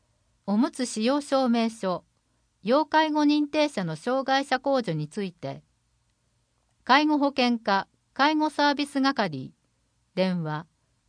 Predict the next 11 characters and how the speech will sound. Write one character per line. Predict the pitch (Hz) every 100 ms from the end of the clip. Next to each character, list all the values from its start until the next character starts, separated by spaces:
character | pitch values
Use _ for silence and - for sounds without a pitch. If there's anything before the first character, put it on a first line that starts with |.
| -
零 | 233 294 311
四 | 302 294 214 156
二 | 165 165 - _ _ _ _ -
四 | 247 302 311
九 | - 311 285 220
七 | 185 196 185
の | 147 143 147 _ _ _ _ 208
二 | 262 302 294
零 | 294 240 147 143 _ _
八 | 175 175 220 214
零。 | 208 147 -